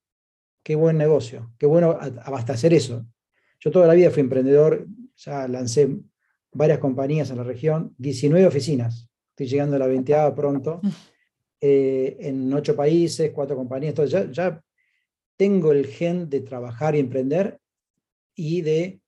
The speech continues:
Speaker 1: solucionar el problema. Vi una oportunidad, empecé a trabajarla, y, y, no sé, semanas más tarde en Buenos Aires,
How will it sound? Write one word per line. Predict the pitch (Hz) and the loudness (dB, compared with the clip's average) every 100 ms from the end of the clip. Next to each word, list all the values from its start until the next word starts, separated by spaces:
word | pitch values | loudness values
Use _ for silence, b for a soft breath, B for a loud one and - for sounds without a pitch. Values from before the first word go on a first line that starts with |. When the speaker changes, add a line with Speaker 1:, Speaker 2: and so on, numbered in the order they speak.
| _ _ _ | _ _ _
Speaker 1:
solucionar | - 139 151 156 | -8 -6 -4 -4
el | 139 | -4
problema. | 147 139 120 117 - _ _ _ | -2 -2 -4 -8 -12 _ _ _
Vi | 131 151 | -6 -2
una | 165 | 0
oportunidad, | 165 165 165 165 160 | -2 -2 -2 -2 -2
empecé | 139 151 | -4 -6
a | |
trabajarla, | 143 123 165 175 170 _ _ _ _ _ | -4 -6 -6 -8 -10 _ _ _ _ _
y, | 127 139 - | -12 -10 -12
y, | - 139 127 170 | -8 -4 -4 -6
no | 156 | -8
sé, | - 127 - - - | -4 -4 -6 -14 -6
semanas | - 160 196 | 0 4 4
más | 170 | 4
tarde | 165 202 143 | 4 6 6
en | |
Buenos | 131 135 185 | 4 0 2
Aires, | 147 139 - | 2 2 -2